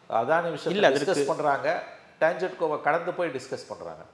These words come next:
Speaker 2: இல்ல, அதற்கு ஆதாரப்பூர்வமா எதுவும் இல்லைன்றதுனால அதை பத்தி பேசுறது இல்லையா?
Speaker 1: எப்படி Tanjatko பேர் இருக்குதுல்ல, அதை விட உங்களுக்கு தான்
Speaker 2: சந்திப்பு.
Speaker 1: ஆதாரம்.
Speaker 2: அந்த சந்திப்பு.
Speaker 1: சந்திப்பை பத்தி நான் என்ன சொல்றேன், சந்திப்பை பத்தி correct, நல்ல கேள்வி. சந்திப்பை பத்தி ஒரு பிரதான கட்சியோட தலைவர் கேட்கும் பொழுது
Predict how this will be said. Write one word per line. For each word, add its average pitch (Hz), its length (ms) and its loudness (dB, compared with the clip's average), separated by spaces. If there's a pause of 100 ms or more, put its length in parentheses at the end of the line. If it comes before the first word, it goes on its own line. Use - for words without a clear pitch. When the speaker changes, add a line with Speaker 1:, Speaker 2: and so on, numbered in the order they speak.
(380)
Speaker 2:
இல்ல, 165 140 2
அதற்கு 143 260 4
ஆதாரப்பூர்வமா 185 840 8
எதுவும் 180 300 6
இல்லைன்றதுனால 196 600 6
அதை 170 140 6
பத்தி 151 220 -2
பேசுறது 143 400 2
இல்லையா? 113 280 -4
Speaker 1:
எப்படி 147 300 -4
Tanjatko 156 560 -2
பேர் 127 300 -2
இருக்குதுல்ல, 104 340 -10 (640)
அதை 110 160 -4
விட 170 120 0
உங்களுக்கு 151 240 -4
தான் 147 100 0
Speaker 2:
சந்திப்பு. 180 340 4
Speaker 1:
ஆதாரம். - 320 -10 (260)
Speaker 2:
அந்த 139 160 0
சந்திப்பு. 180 400 2
Speaker 1:
சந்திப்பை 262 340 4
பத்தி 214 260 0
நான் 196 100 0
என்ன 175 160 -2
சொல்றேன், 156 640 -4
சந்திப்பை 202 420 -6
பத்தி 165 220 -2
correct, 160 280 -4
நல்ல 127 220 -4
கேள்வி. 101 300 -8
சந்திப்பை 185 340 -6
பத்தி 175 280 -8
ஒரு 156 180 -4
பிரதான 165 460 -2
கட்சியோட 139 520 -6
தலைவர் 143 380 -2
கேட்கும் 117 340 -10
பொழுது 92 340 -12